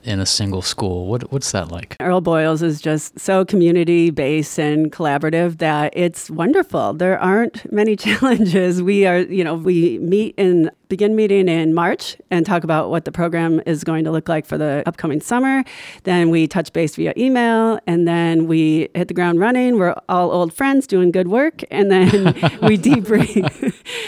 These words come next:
Speaker 2: <laughs> debrief in October and see the results and celebrate and talk about, see you, you know, see you in the school because we're all there in various capacities,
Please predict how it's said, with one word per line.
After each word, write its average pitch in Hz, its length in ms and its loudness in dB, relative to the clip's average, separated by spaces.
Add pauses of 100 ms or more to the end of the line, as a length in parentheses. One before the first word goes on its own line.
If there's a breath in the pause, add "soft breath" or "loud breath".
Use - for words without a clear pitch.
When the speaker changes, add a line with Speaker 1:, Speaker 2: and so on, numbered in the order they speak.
(200 loud breath)
Speaker 2:
<laughs> - 60 -20
debrief 214 460 0
in 202 140 2
October 220 640 0
and 185 440 2
see - 180 -6
the 196 100 0
results 190 680 0 (160)
and 156 160 -2
celebrate 277 640 0
and 175 420 2
talk 185 200 -4
about, 202 360 0
see 185 220 0
you, 214 300 0
you 175 100 0
know, 170 320 -2
see 214 140 -2
you 196 120 4
in 196 160 2
the 185 80 0
school 190 380 0
because 170 300 -2
we're 170 80 0
all 165 200 2
there 165 200 0
in 165 100 2
various 160 400 -2
capacities, 180 640 -2